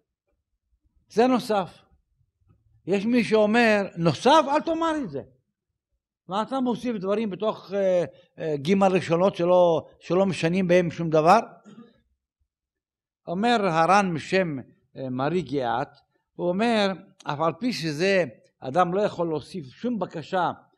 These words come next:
בתוך ג' ראשונות, אבל כאן, מכיוון שזה צורכי רבים על כלל עם ישראל,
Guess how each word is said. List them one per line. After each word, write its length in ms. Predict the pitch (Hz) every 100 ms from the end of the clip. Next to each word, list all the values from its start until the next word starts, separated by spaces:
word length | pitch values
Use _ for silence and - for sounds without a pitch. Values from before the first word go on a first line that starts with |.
| _ 139
בתוך 320 | 143 196 135
ג' 200 | 139 180
ראשונות, 760 | 160 151 - 123 131 180 - _ _ - _ 139
אבל 160 | 151 151
כאן, 260 | 240 262 208
מכיוון 380 | 170 170 202
שזה 260 | 175 156 196
צורכי 360 | - 160 - 208
רבים 600 | 185 165 214 226 196 165 - _
על 140 | 135 131
כלל 320 | - 226 262
עם 240 | 185 175
ישראל, 500 | 160 - 135 127 165